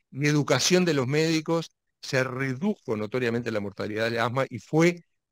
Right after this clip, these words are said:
un ejemplo para todo el mundo. Algunas ciudades de Latinoamérica en particular han puesto programas, eh, pequeños, pero que han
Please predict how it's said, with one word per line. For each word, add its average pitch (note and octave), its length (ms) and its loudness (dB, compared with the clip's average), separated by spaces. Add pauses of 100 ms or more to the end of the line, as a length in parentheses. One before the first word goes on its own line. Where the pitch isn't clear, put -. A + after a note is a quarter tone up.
(180)
un D#3 160 -2
ejemplo C3+ 560 2
para A2+ 220 -4
todo C#3 140 -2
el B2+ 80 0
mundo. C#3 420 -6
Algunas C#3+ 420 -2
ciudades B2 500 -2 (320)
de A2+ 100 -6
Latinoamérica A#2 960 -4 (480)
en B2+ 180 -8
particular G#2+ 540 -4
han A2 200 -2 (120)
puesto A2 320 -4
programas, A2+ 640 -2 (340)
eh, F#2+ 340 -12 (560)
pequeños, D3 420 4
pero A2 180 -2
que A#2+ 140 0
han A#2 140 0